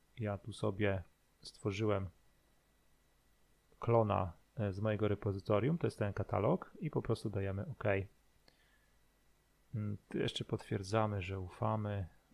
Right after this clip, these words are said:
ufamy. Dobrze. I mamy jakby nasz projekt otworzony. Tu są wszystkie pliki z F G Camera. No i teraz, e, cóż trzeba zrobić? Musimy znaleźć, e,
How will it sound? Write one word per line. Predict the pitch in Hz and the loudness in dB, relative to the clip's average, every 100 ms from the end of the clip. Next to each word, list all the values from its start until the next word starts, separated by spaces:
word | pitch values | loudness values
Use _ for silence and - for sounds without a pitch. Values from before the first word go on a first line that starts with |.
| 123 | -14
ufamy. | 101 107 95 92 82 - - _ _ _ _ _ _ _ _ _ _ - | -6 -2 -2 -2 -6 -12 -20 _ _ _ _ _ _ _ _ _ _ 4
Dobrze. | 117 104 - - _ | 8 8 4 -8 _
I | 131 | 4
mamy | 170 170 | 6 8
jakby | 143 127 | 8 8
nasz | 123 - | 6 4
projekt | - 127 - | 4 4 4
otworzony. | 117 - 110 104 117 | 0 2 2 2 0
Tu | - | 0
są | 131 120 | 0 2
wszystkie | 185 - 131 | 0 2 0
pliki | - 135 - 110 107 156 - _ _ _ _ _ | 2 0 0 -2 -2 -2 -6 _ _ _ _ _
z | - - | -6 0
F | 110 | 0
G | 101 110 | 0 0
Camera. | - 110 98 98 135 160 - - | 4 4 4 2 2 -2 -6 -2
No | 123 | 0
i | 139 | 6
teraz, | 147 147 - - | 8 8 8 8
e, | 131 123 123 123 123 117 - - _ _ | 8 10 8 8 8 4 0 -16 _ _
cóż | - 135 | -4 -4
trzeba | - 127 123 | 0 4 6
zrobić? | 123 101 98 | 6 4 2
Musimy | 120 - 120 117 | 0 2 2 2
znaleźć, | 107 139 113 107 - - | 4 4 6 2 -4 -2
e, | 107 104 101 | 0 2 -2